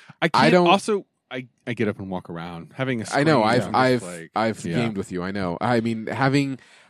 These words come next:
Speaker 2: I've had a big baddie that could do a lot of fucking damage, and I don't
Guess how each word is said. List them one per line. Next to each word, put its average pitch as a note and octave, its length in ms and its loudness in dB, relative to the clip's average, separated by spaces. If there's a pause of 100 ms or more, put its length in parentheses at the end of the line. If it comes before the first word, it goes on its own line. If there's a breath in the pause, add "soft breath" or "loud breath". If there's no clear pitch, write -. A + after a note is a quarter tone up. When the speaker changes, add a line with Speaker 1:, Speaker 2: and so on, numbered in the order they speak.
(120)
Speaker 2:
I've C3 180 2
had C3 160 4
a A2+ 80 2
big G2 260 -4
baddie F#2+ 520 -2 (240)
that G2 280 0 (1040)
could G2+ 160 -12
do A2+ 200 0
a G2+ 140 -2
lot F#2+ 480 0
of - 100 -8
fucking F2 420 -8
damage, D#2+ 380 -8
and F2+ 80 -10
I F#2 120 -4
don't A#2+ 160 -6